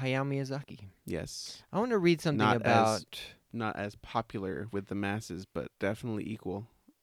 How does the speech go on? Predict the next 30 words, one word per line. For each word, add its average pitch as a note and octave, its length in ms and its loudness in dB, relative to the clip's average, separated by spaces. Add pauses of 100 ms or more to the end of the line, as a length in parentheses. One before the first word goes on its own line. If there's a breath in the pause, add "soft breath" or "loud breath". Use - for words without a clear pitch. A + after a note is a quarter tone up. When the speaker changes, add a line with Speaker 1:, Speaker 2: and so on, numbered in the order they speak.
Speaker 2:
in G#2+ 80 -8
my G#2 140 -4
mind. G#2 360 -6 (100)
Speaker 1:
You D#3+ 120 -2
know, E3+ 180 4
Aaron, E3+ 360 2
we F#3+ 160 -8
should A#3 200 -8
get C#3+ 200 2
some B2 240 -6
kind A2+ 280 -4
of F#2 80 -6
a F2+ 100 -2
website G2 760 -2 (100)
or F#2 300 -4 (100)
a - 60 -12
<laughs> - 140 -12
Facebook - 540 0
page - 500 -2
or G2+ 100 -2
something. - 540 -10 (840 loud breath)
Because D#3+ 300 4
I E3 140 4
wanna, E3 400 2 (220 soft breath)
I D3 100 2
wanna G3+ 180 4
find E3 420 4
an C3 120 2
interview B2 560 2
with A2 260 0